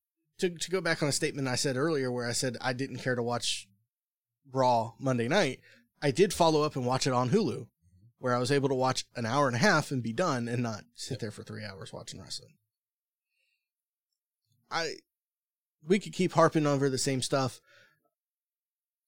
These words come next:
Speaker 1: With our new optimistically hopeful or hopefully optimistic or, or whatever the appropriate way to say that
Speaker 2: Mm-hmm.
Speaker 1: is, SummerSlam's next week.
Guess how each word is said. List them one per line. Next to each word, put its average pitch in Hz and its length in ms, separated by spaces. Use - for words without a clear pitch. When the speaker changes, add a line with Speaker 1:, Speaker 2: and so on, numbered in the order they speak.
Speaker 1:
With 202 320
our 180 180
new 170 300
optimistically 135 840
hopeful 127 400
or 110 140
hopefully 131 400
optimistic 120 760
or, 120 200
or 156 100
whatever 170 320
the 147 140
appropriate 135 400
way 127 100
to 123 80
say 139 180
that 120 180
Speaker 2:
Mm-hmm. 101 100
Speaker 1:
is, 113 160
SummerSlam's 180 500
next 143 240
week. 139 280